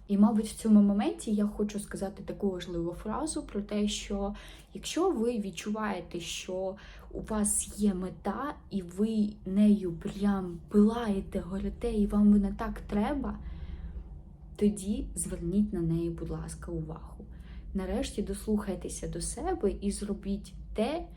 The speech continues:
що забороняєте собі робити вже так довго. Розпочніть бодай з чогось, бодай з якогось малесенького кроку.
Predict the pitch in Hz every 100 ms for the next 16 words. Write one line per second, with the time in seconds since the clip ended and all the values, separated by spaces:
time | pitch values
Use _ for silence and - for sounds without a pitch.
0 | - - - - - - - - 240 226
1 | 208 202 202 208 214 190 165 170 - 165
2 | 185 175 165 208 - 214 - 170 - 170
3 | 165 170 160 - - - - - 202 214
4 | - 269 - 403 480 - - 196 202 220
5 | 262 - - 208 202 160 160 - - -
6 | - 202 202 277 302 - 208 208 302 269
7 | - 202 196 214 - 196 185 180 175 -
8 | 160 160